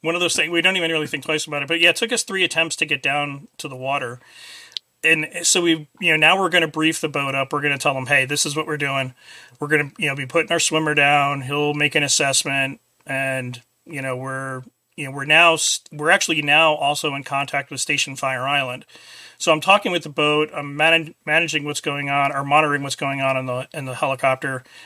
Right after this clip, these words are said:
And then I'm also listening to Station Fire Island as well as Sector. And because our flight mech is now getting ready to do a hoist, I'm now taking the radio guard. So I've,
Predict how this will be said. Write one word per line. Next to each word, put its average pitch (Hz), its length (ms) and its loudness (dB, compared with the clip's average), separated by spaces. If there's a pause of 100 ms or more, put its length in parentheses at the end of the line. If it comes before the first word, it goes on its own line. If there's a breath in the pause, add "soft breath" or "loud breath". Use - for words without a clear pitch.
(120 loud breath)
And 139 120 -4
then 143 100 2
I'm 143 180 2
also 139 300 4
listening 135 680 -4
to - 100 -2
Station 139 300 2
Fire 135 340 2
Island 135 360 0
as 127 180 -6
well 135 140 -2
as 123 260 -4 (100)
Sector. 131 600 0 (520 loud breath)
And 143 220 -2
because 139 300 0
our 135 160 0
flight 190 340 0
mech 156 240 2
is 139 140 -2
now 143 160 0
getting 139 200 -2
ready 135 220 -6
to 135 80 -10
do 131 220 -6
a 117 40 -2
hoist, 147 380 0
I'm 143 140 0
now 135 140 0
taking 135 340 -4
the 123 80 -8
radio 127 320 -4
guard. 127 280 -6
So 170 120 0
I've, 139 140 -6